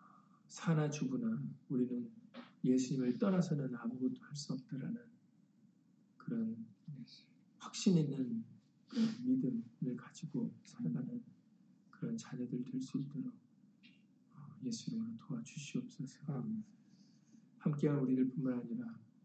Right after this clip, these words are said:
Speaker 1: 함께하지 못한 믿음의 식구들, 인터넷을 통하여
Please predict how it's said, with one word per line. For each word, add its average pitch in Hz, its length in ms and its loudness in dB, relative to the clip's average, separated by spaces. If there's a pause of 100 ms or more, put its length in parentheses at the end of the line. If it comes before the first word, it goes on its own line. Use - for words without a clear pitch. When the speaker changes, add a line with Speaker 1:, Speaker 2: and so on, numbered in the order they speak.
(180)
Speaker 1:
함께하지 151 440 2
못한 123 340 -4
믿음의 120 260 -4
식구들, - 480 -6 (1040)
인터넷을 131 560 2
통하여 117 600 -2